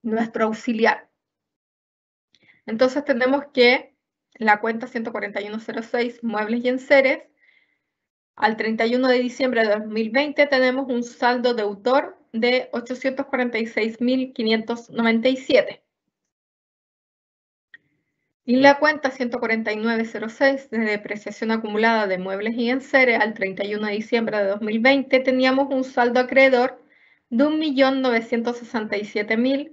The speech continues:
seiscientos setenta y ocho pesos. ¿Ah? Como ustedes pueden ver, el saldo de la depreciación era mucho mayor que lo que teníamos contabilizado como muebles y enseres.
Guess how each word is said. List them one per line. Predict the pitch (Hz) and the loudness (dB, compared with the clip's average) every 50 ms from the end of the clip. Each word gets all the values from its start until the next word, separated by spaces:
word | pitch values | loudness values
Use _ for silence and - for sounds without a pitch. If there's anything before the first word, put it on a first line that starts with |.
| - - | -6 2
seiscientos | - 269 277 269 - - 254 254 247 277 | 2 2 2 2 0 -2 -2 -2 -2 -8
setenta | - - 262 269 262 262 254 277 | -6 -4 -2 0 0 2 2 2
y | 277 269 | 2 2
ocho | 277 269 - 302 | 0 0 -2 0
pesos. | 294 302 302 302 - - - - _ _ _ _ _ _ _ _ | 2 2 2 2 0 -12 -18 -20 _ _ _ _ _ _ _ _
¿Ah? | - 254 - _ _ _ _ _ _ _ _ _ | -14 -14 -14 _ _ _ _ _ _ _ _ _
Como | - 220 214 226 | -8 -4 -2 -2
ustedes | 226 - 240 247 254 254 254 | 2 4 4 4 4 2 2
pueden | - 247 240 247 254 247 240 226 | 2 4 6 6 6 4 2 0
ver, | 240 254 285 294 285 - _ _ _ _ _ _ _ _ _ _ _ _ - | 2 2 2 0 -2 -12 _ _ _ _ _ _ _ _ _ _ _ _ -6
el | 208 214 214 220 226 214 254 - _ _ _ _ _ _ - - | -2 0 0 2 0 0 -2 -8 _ _ _ _ _ _ -2 4
saldo | - 226 233 233 226 240 233 | 4 4 4 4 0 0 -2
de | 226 226 226 226 226 - - | 0 0 -2 -2 -2 -2 0
la | 247 220 208 | 0 0 0
depreciación | 214 214 214 - 208 220 - 202 220 - - 254 240 247 233 233 | 0 -2 -8 -10 -14 -12 -12 -12 -12 -10 -8 -6 -6 -6 -6 -6
era | 233 226 208 | -4 -4 -4
mucho | 202 208 214 208 - - 226 | -4 -4 -10 -14 -12 -8 -6
mayor | 220 220 214 214 202 202 208 220 220 - _ | -4 -2 -2 -2 -4 -4 -4 -4 -6 -10 _
que | - - 202 | -8 -6 -4
lo | 202 202 | -4 -4
que | 208 196 | -6 -6
teníamos | - 202 190 190 196 202 202 226 220 | -6 -6 -6 -4 -4 -4 -4 -6 -10
contabilizado | - 208 196 208 190 190 190 202 - - 233 214 202 208 208 | -8 -6 -2 -2 -2 -2 -4 -10 -12 -4 0 0 0 0 0
como | 220 202 202 202 | -4 -6 -6 -4
muebles | 202 202 202 202 208 214 220 | -2 -2 -2 -2 -2 -4 -2
y | 214 | -2
enseres. | 226 247 247 - - 208 - - - _ | -2 -4 -2 0 0 0 0 -2 -8 _